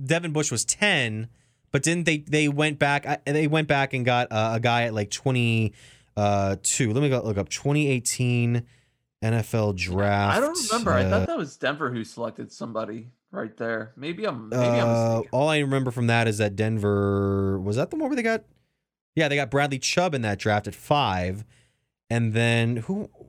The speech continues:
Speaker 1: who was, oh yeah, Pittsburgh at twenty-eight, Terrell Ed-, Terrell Edmonds, safety.
Speaker 2: Oh yeah, that, that, that's who they drafted.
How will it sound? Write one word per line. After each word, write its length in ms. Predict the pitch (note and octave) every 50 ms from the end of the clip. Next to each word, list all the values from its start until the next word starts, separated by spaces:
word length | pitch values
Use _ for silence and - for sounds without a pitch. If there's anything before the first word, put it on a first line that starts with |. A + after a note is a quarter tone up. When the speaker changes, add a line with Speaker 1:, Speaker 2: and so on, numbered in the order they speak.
| _ _ -
Speaker 1:
who 140 | B2+ D3 G3
was, 340 | G#3 G#3+ G#3 G#3+ G3 - -
oh 140 | E3 F3 F#3
yeah, 160 | D#3+ B2+ A2
Pittsburgh 420 | - - - A#3+ - - A3 G#3
at 80 | F3+ D3+
twenty-eight, 800 | - - - F3+ F3 E3 - - - G3+ E3 G2 F2+ - - - _ _ - - _ _ -
Terrell 360 | - - D#3 D#3 D#3+ E3 - -
Ed-, 300 | C#3+ D3+ D3+ D3 - -
Terrell 260 | - - D3 D3 C#3+ -
Edmonds, 480 | C3+ C3+ C#3 C#3 C3 A#2 G2 F2 E2 -
safety. 560 | - B2 A#2+ A#2+ - - F#2+ E2+ - F#2 - - _ _ -
Speaker 2:
Oh 520 | C3 D3+ E3 E3+ D#3+ D3+ C#3+ B2 G#2 G2+ A2
yeah, 460 | A#2 B2 B2+ C3+ D3 C#3+ C3+ C3 B2 G#2+
that, 560 | A#2 B2+ C3+ C#3+ C#3+ C3+ B2+ A2+ G#2+ - - A#2 - - - _ -
that, 220 | C#3 D3 - -
that's 240 | D3 E3+ F#3+ F#3+ -
who 80 | G3
they 140 | E3 C#3+ B2+
drafted. 600 | A2 A#2+ A#2 A2+ G#2+ G#2 - - G#2+ G#2 G2+ _